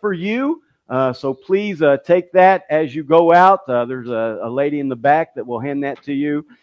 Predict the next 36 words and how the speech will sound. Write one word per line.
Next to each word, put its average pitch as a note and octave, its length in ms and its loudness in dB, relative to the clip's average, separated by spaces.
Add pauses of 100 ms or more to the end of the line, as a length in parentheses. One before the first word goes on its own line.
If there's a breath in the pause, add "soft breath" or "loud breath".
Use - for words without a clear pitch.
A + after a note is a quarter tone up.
(160 soft breath)
And A2+ 80 -12
just A#2 180 -10
thank D#3+ 220 2
you D#3+ 60 -18
for D3 100 -14
being D#3+ 260 0
here D#3 160 -2
and C3+ 80 -4
hope C#3+ 180 -2
you're D3 140 0
able, C#3 360 -2
uh, A2 300 -2
to - 80 -20
come C#3+ 300 -4
back C3+ 260 2 (480)
and A#2 220 -6
be C3 120 -2
with B2+ 240 0
us G#2+ 280 -8
as G#2 120 -18
well. A2+ 360 -2 (260)
Hey, D#3 140 2
man, E3+ 260 2
if E3 160 -2
you D3+ 80 -4
come G#3 300 4
back, G#3 340 6
we'll F3+ 120 2
let G3 160 6
us F3 100 0
share G3 240 2
more G3 240 4
of E3+ 80 0
your E3+ 100 0
testimony, D#3 720 2
okay? E3+ 420 2